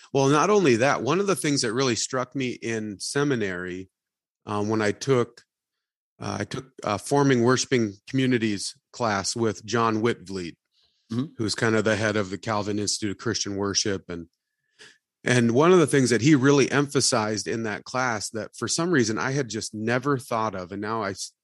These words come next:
Speaker 1: it seems foolish that I never thought of it, but he talked about the formative nature of liturgy,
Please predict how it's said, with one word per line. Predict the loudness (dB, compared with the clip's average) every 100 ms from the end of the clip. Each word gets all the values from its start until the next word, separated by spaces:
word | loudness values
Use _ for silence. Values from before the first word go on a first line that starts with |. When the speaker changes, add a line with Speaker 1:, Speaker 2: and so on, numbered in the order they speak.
| _ -14
Speaker 1:
it | -8
seems | -2 -2 -4
foolish | -4 2 2 2 -2
that | -2
I | -2
never | -2 -4
thought | -4 -2 -2
of | -6
it, | -10 -10 -4
but | -4 -4 _ _ _ _ _ _ -6
he | -4
talked | 0 0 0
about | -2 0
the | -2
formative | -2 0 2 2 2 -2 -4
nature | -6 -6 -6 -8
of | -8
liturgy, | -6 -4 -4 -6 -12 -14